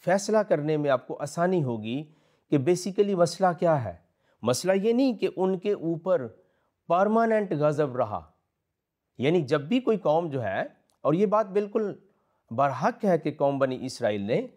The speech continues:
کئی دفعہ جو ہے وہ خدا کی باتیں،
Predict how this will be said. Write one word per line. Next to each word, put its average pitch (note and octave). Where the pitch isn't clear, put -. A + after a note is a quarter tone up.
کئی G3+
دفعہ F#3+
جو F#3+
ہے A#2
وہ D#3
خدا D3+
کی E3+
باتیں، C3+